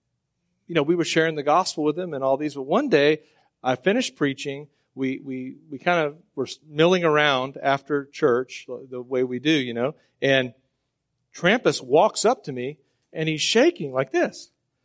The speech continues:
And I said, "Man, are you okay? What's going on?" He says, "I gotta do something. I gotta do something." I said, "What do you gotta do?" He said, "I need to become a Christian." And I said, "Well, do you believe that Jesus died for your sins? Do you believe that he,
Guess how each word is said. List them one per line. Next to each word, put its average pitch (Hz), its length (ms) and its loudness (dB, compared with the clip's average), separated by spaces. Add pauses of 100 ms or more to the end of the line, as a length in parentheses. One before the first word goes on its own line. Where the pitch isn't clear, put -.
(340)
And 151 80 0
I 160 60 2
said, 156 260 2
"Man, 208 220 0
are 185 60 -2
you 180 160 2
okay? 196 240 0
What's 226 180 -4
going 190 260 -2
on?" 214 200 0
He 143 80 -2
says, 139 320 -2 (200)
"I 147 80 2
gotta 175 180 2
do 135 120 -4
something. - 340 -8 (320)
I 151 100 0
gotta 170 160 2
do 151 120 -4
something." 104 360 -8
I 107 60 -14
said, 151 160 -6
"What 185 100 4
do 247 60 4
you 240 60 0
gotta 254 160 6
do?" 320 240 6
He 131 80 -2
said, 131 160 -8 (220)
"I 147 80 4
need 196 60 4
to 202 80 -4
become 196 180 4
a 190 40 2
Christian." 185 320 -2 (1160)
And 135 100 -6
I 139 60 -4
said, 147 200 0
"Well, 160 260 4
do 139 220 -12
you 151 80 2
believe 156 440 0
that 160 280 -2
Jesus 165 480 -4
died 143 300 2
for - 80 -6
your 156 100 -2
sins? 180 360 -4
Do 139 60 -14
you 123 60 -6
believe 139 260 -2
that 156 100 0
he, 127 180 -6